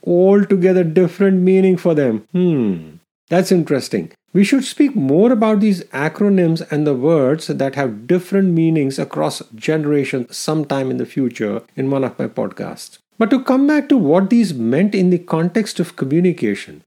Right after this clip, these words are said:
well, S T D means subscriber trunk dialing or subscriber toll dialing, and I S D is international subscriber dialing.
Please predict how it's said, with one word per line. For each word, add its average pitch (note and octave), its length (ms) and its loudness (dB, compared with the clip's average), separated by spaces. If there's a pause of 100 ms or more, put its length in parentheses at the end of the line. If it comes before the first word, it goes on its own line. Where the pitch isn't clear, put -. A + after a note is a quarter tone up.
(140)
well, A#3+ 280 0 (160)
S E3+ 180 0
T C4+ 140 0
D B3+ 160 2
means F3+ 480 2 (160)
subscriber G#3 800 -2
trunk E3+ 520 -4
dialing C3+ 640 2 (140)
or F#3 540 2 (120)
subscriber G#3 800 0
toll G3 340 4
dialing, G#2 680 0
and E3 200 -2 (100)
I F#3+ 200 2
S G3 320 -2
D F3 420 0
is D3+ 320 -2
international G3+ 920 0
subscriber D#3+ 640 -4
dialing. G2 540 -6